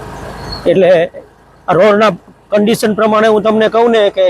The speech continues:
Activa લઈ લેવું, સસ્તું પડશે, સારું રહેશે અને તમે ગમે ત્યાં પાર્ક કરી શકશો ને ગમે ત્યાંથી જઈ શકશો. સામેના પહાડો જુઓ, ત્રણ અલગ અલગ હાઈટ ઉપર છે.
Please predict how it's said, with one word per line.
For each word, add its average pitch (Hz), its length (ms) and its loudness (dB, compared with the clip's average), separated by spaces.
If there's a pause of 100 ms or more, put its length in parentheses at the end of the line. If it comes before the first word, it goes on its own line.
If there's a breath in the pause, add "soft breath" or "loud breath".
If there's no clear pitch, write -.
(120)
Activa 208 340 0
લઈ 208 160 2
લેવું, 214 340 2 (240)
સસ્તું 196 460 -4
પડશે, 214 380 -2
સારું 196 420 2
રહેશે 220 340 0 (480 loud breath)
અને 190 180 2
તમે 196 240 2
ગમે 196 260 2
ત્યાં 196 260 0 (260)
પાર્ક 190 260 0
કરી 202 220 0
શકશો 208 300 -4
ને 196 120 2
ગમે 185 260 2
ત્યાંથી 180 920 -4
જઈ 185 220 4
શકશો. 165 380 -4 (1400)
સામેના 220 440 2
પહાડો 208 440 2
જુઓ, 185 280 0 (240)
ત્રણ 208 240 2
અલગ 202 280 2
અલગ 196 340 0
હાઈટ 180 320 0
ઉપર 190 260 0
છે. 220 180 0